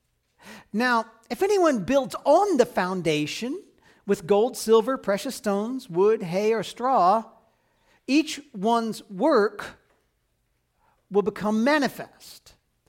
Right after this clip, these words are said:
For the day will disclose it. What, what, what does the Bible mean when it talks about the day? The day of the Lord, the day of judgment, right?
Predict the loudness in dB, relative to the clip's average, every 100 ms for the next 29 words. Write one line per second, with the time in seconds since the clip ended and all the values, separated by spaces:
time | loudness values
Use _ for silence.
0 | -20 -20 -20 _ 2 4 2 -4 0 6
1 | 6 4 0 4 4 4 2 -2 -4 -8
2 | _ _ _ _ -2 0 0 -4 0 0
3 | 0 -2 -4 -4 -6 -6 2 2 2 0
4 | -2 -2 -4 -4 -4 -6 -4 -4 -2 -4
5 | -6 -18 _ _ _ _ _ _ _ _
6 | _ _ -8 -6 -2 -2 0 0 2 4
7 | 2 -2 -2 0 0 0 -2 -2 -16 -20
8 | -8 -4 -4